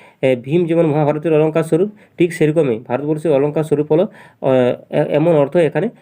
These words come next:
প্রকাশিত হয়েছে। এটি ছিল পনেরো নম্বর দাগের উত্তর। এরপর দেখো ষোলো নম্বর দাগে যে প্রশ্ন রয়েছে সেটি দেখে নাও।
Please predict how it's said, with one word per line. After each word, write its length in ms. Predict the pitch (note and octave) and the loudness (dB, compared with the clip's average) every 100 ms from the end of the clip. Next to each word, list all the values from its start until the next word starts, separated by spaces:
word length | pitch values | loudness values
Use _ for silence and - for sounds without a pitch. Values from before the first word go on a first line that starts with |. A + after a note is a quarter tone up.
| _ | _
প্রকাশিত 360 | - C#3+ C3 B2+ | -4 -4 -4 -2
হয়েছে। 380 | A2+ A2 G#2 A2 - _ _ _ _ _ _ _ _ _ _ - | 0 0 -2 -12 -14 _ _ _ _ _ _ _ _ _ _ -4
এটি 120 | D#3+ | -2
ছিল 180 | E3 F#3 | 0 -2
পনেরো 280 | F3 C#3+ D3+ | 0 0 2
নম্বর 200 | D3+ D3 | 2 2
দাগের 200 | C3 B2+ | 0 0
উত্তর। 300 | A#2 - A2 - _ _ | -2 -2 -2 -4 _ _
এরপর 140 | E3 F3+ | -4 -2
দেখো 180 | F#3+ F#3 | 0 0
ষোলো 180 | D3 | 2
নম্বর 180 | D3+ E3 | 2 0
দাগে 180 | D3+ D#3 | 0 0
যে 100 | D3+ | 0
প্রশ্ন 260 | D3+ D3 C#3+ | -4 -2 2
রয়েছে 340 | D3 C#3+ A3 | 2 0 -2
সেটি 200 | G#3+ C3 | -4 -2
দেখে 200 | B2+ C#3 | 0 0
নাও। 100 | E3 | -2